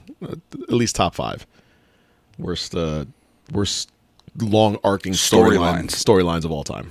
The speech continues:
Speaker 1: Yes,
Speaker 2: Yeah.
Speaker 1: <laughs> the Raw general manager. Um, happy three sixteen day, everybody.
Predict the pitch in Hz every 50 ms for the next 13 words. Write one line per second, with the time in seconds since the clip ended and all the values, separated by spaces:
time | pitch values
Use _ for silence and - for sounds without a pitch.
0 | - - - - - - 175 160 - - 107 101 - 156 113 95 92 95 98 90
1 | - - 101 85 85 90 85 80 80 73 73 - - - - - - - - -
2 | - - _ - 95 90 87 85 85 82 80 113 156 160 147 110 120 127 113 101
3 | 117 - - 117 107 98 95 107 147 - - - - - - _ _ _ _ -
4 | - 87 90 92 85 87 87 92 127 170